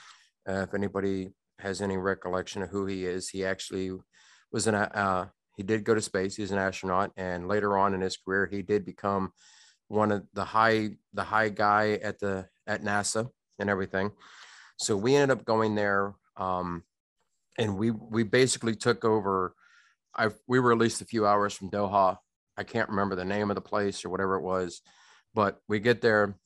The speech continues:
and it's the Kuwaiti tank base. And we took over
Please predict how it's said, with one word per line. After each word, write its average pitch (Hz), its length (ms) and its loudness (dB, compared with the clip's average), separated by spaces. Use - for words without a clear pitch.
and 101 280 0
it's - 220 -2
the 104 200 -4
Kuwaiti 110 360 0
tank 101 260 -2
base. - 320 -8
And 101 240 -2
we 101 120 -2
took 107 260 -2
over 101 640 2